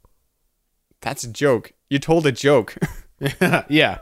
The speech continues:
Speaker 1: That's what he
Speaker 2: He's,
Speaker 1: says.
Speaker 2: like, more of a statement. He doesn't, I mean, he's not really in
Speaker 1: Yeah.
Speaker 2: a fit state to laugh about it or anything,
Speaker 1: No, no,
Speaker 2: but
Speaker 1: no. He's hanging off a
Speaker 2: you
Speaker 1: wall
Speaker 2: just gotta
Speaker 1: by
Speaker 2: name
Speaker 1: his
Speaker 2: it. Yeah.
Speaker 1: shoulder
Speaker 2: It was
Speaker 1: there.
Speaker 2: awesome. <laughs>
Speaker 1: What?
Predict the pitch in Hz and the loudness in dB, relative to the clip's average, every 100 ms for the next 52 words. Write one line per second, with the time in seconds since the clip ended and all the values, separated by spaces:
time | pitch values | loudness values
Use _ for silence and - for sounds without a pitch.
0 | - 135 123 127 117 160 190 180 170 165 | -6 -4 -4 -2 -2 0 2 2 4 2
1 | 147 - 139 127 147 180 151 131 135 131 | 2 0 0 0 0 0 -2 0 0 0
2 | 131 135 143 123 123 110 101 - 123 - | -2 -2 -2 0 -2 -2 -4 -6 -6 -6
3 | - 120 107 104 104 107 107 101 95 95 | -6 -4 -4 -6 -4 -4 -2 -4 -4 -4
4 | 95 98 123 117 117 104 101 - 123 127 | -6 -6 -2 0 0 0 -2 -6 -6 -4
5 | 113 110 107 107 104 110 104 98 92 90 | -2 0 -2 -2 0 2 0 -2 -2 -2
6 | 87 87 - 117 110 101 95 90 - - | -6 -8 -6 -4 -4 -4 -6 -6 -8 -8
7 | 95 110 - 76 - _ _ 147 - - | -6 -6 -10 -14 -18 _ _ -10 -8 -4
8 | 208 - - - 294 - 127 185 214 - | -4 -2 -6 -6 -10 -2 0 0 -2 -8